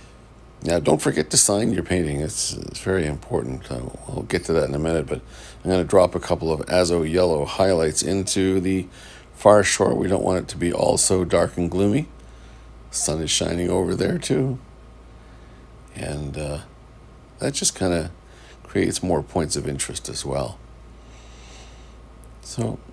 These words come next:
now let's just get that tiny little brush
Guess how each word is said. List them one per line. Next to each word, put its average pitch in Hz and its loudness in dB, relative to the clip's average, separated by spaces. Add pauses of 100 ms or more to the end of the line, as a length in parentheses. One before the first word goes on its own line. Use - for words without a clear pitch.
now 151 -2
let's 175 0
just - 0
get - 0
that 95 8 (720)
tiny 101 2
little 90 2
brush - 0